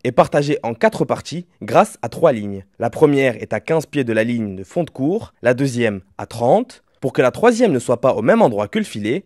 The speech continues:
les créateurs du sport décident de n'avancer que de dix pieds.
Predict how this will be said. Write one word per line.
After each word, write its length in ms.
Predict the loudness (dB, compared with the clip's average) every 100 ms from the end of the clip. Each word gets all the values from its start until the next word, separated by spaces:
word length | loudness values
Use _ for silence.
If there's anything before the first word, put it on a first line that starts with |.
| -6
les 140 | -4
créateurs 360 | 2 4 4 2
du 100 | 0
sport 280 | 0 2 2
décident 360 | -4 -6 -4
de 80 | 2
n'avancer 420 | 2 2 -2 -6
que 140 | -8 -8
de 100 | -8
dix 240 | -4 -6
pieds. 380 | -4 -4 -4